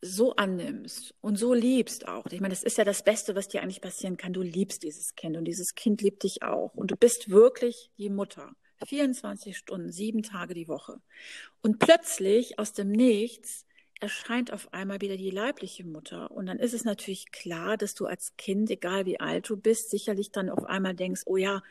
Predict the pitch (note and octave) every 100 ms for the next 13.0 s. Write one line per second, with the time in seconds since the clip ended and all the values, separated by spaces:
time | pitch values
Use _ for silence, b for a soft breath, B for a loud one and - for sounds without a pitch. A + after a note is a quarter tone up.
0 | b b b b G3+ - F#3+ F#3+ - G#3
1 | F#3 F3+ F3 F#3 A3 G#3 G3 G3 F#3+ E3+
2 | - E3 F#3+ G3 G3 F3 F3 F3+ F3 F#3
3 | - - F3 E3+ F#3 G#3 G3+ F#3+ F3 -
4 | - G#3 A3 A3 G#3+ F#3 - F#3 C#4+ -
5 | G3+ F#3 - - F#3 - A3+ G#3+ F3 -
6 | F#3+ E3 F3 G#3+ B B B B - G3+
7 | G3+ A3 F3 - D#3 E3+ F#3+ G#3+ A3+ C4
8 | B3+ D#3+ D3+ - F3 E3 D#3+ - A3+ -
9 | A#3+ - A#3+ - F3+ E3+ E3 D#3 D#3 -
10 | - D3+ - F#3 G#3+ - B B B B
11 | B - G#3 G#3 G#3+ G#3+ G3+ F3+ E3+ E3+
12 | E3 - - A3 E3+ D#3+ E3 F3+ F3